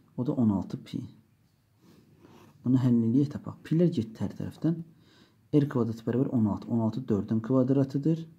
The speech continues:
R bərabər oldu dördə. Bu oldu dörd. Bu da məsafəni də götürək x. X kvadrat üstə gəl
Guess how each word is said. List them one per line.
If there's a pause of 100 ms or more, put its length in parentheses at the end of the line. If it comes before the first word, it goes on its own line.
(760)
R
bərabər
oldu
dördə. (1800)
Bu
oldu
dörd. (1300)
Bu
da (360)
məsafəni
də
götürək
x. (640)
X
kvadrat
üstə
gəl